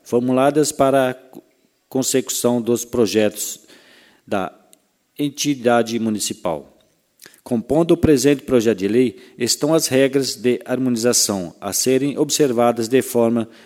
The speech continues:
permanente pela administração pública para a elaboração dos anexos e dos relatórios do acompanhamento. O projeto em define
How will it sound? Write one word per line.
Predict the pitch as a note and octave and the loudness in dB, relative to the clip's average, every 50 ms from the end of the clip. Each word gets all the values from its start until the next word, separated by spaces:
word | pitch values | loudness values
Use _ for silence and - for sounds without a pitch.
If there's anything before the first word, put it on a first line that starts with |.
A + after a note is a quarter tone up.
| - | -6
permanente | - B2 B2+ C3 B2+ A#2 G#2+ G2+ F#2 F2 - - | -2 -2 0 2 2 2 0 0 -2 -4 -8 -10
pela | - - G2+ F#2+ G2 F#2 | -6 -4 -4 -4 -4 -4
administração | F#2 F#2 G2 G2 F#2 - - G2 F2+ - - C#3+ C#3 | -6 -6 -8 -8 -8 -8 -8 -6 -6 -4 -4 -4 -4
pública | - A#2+ G2+ D#2 - - - - _ _ _ _ _ _ _ _ - | -4 -4 -6 -6 -6 -14 -20 -20 _ _ _ _ _ _ _ _ -4
para | A2+ A2 G2+ G#2 G#2 F#2 F#2 | -2 -2 0 0 -2 -2 -4
a | G2 F#2+ - - - | -6 -8 -8 -8 -4
elaboração | A#2 C#3 D#3 D3+ C3+ D3+ C3+ C3 A#2 - - C3+ C3+ B2+ | -2 0 0 2 2 2 2 2 2 0 0 0 0 2
dos | B2+ C3 A#2+ B2+ | 0 0 0 0
anexos | B2 A#2+ A#2+ A#2 A2+ A2+ - - - A2+ - - - | -2 0 0 2 0 0 0 -2 -6 -6 -6 -8 -6
e | B2 | -6
dos | A2+ G#2+ G#2+ G2 G2 - - | -2 0 0 -2 -2 -4 -6
relatórios | - A#2+ C#3 D3 C#3 - - A#2+ A#2+ A#2+ A#2+ A#2+ A#2 - - | -4 0 2 2 2 2 4 4 6 6 6 4 2 -2 -6
do | - - A#2+ A#2+ A#2 - - - | -8 -2 0 0 0 -2 -4 -10
acompanhamento. | A2 G#2+ - B2+ B2+ A2+ - B2 A#2+ A2+ A2+ A2+ G2 F2 D#2 - - - _ _ _ _ _ _ _ _ - | -10 -8 -6 -6 -6 -4 -2 -2 -2 0 -2 -4 -4 -6 -8 -10 -16 -20 _ _ _ _ _ _ _ _ -8
O | G#2+ G2+ | -6 -6
projeto | - - C3 B2 G#2 A2+ C3+ C#3+ C#3 C#3 - A2+ | -2 2 2 4 4 4 4 4 4 2 -2 -4
em | C#3+ D3 D3 | -4 -4 -2
define | C3+ C#3+ C3 - - B2 B2+ B2 B2 B2 B2 | -2 -2 -4 -4 -4 -4 -2 -2 -2 -4 -6